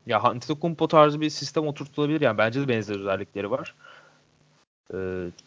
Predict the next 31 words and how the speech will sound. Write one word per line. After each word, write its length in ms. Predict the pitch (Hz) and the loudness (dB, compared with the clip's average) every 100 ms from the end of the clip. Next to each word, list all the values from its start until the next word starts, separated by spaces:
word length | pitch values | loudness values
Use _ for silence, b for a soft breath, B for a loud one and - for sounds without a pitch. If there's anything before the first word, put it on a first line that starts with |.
| _ - | _ -8
ama 160 | 147 | -2
bilmiyorum 300 | 156 151 104 | 0 0 0
yani. 180 | 92 90 - _ _ _ _ _ _ 117 | -2 -6 -10 _ _ _ _ _ _ -8
Bu, 300 | 120 131 139 | -2 2 10
bu, 160 | 160 147 | 10 10
bu 140 | 131 156 | 2 0
sistem, 380 | - - 180 151 - - | 0 4 4 4 -12 4
bu 120 | 165 | 6
ikili, 420 | 175 - 147 170 - | 6 4 2 2 2
Embiid 380 | 127 135 147 | 4 4 4
ve 220 | 147 151 - | 6 6 4
Simmons 400 | - - 151 151 | -6 -2 -2 -2
ikilisi 480 | 135 120 117 170 190 - b b b b b _ _ _ 127 | -2 0 2 2 -2 -6 b b b b b _ _ _ 2
ne 100 | 135 | 6
kadar 300 | 160 151 139 | 8 8 8
her, 400 | 131 - - 110 | 6 2 -6 -2
e, 200 | 107 107 | -2 2
bireysel 340 | 120 120 139 | 2 2 0
olarak 240 | 135 127 | 0 0
çok 220 | - 127 120 | -2 -2 4
değerli 220 | 123 123 | 4 4
olsalar 500 | 123 - 143 156 131 | 0 0 2 2 4
da 160 | 143 - _ _ _ _ - | -2 -2 _ _ _ _ -4
birbirlerine 500 | 113 110 127 131 147 147 _ _ _ _ | -2 2 6 6 4 0 _ _ _ _
çok 280 | - 151 147 | 0 0 2
çok 220 | 127 107 | -4 -2
zıt 180 | 107 107 | -4 -4
iki, 340 | 101 - 101 - - | -6 -4 -6 -6 -14
iki 200 | 107 104 | -6 -4
oyuncu. 260 | 95 90 90 _ - | -4 -6 -12 _ -8
Hiç, 180 | 131 | -6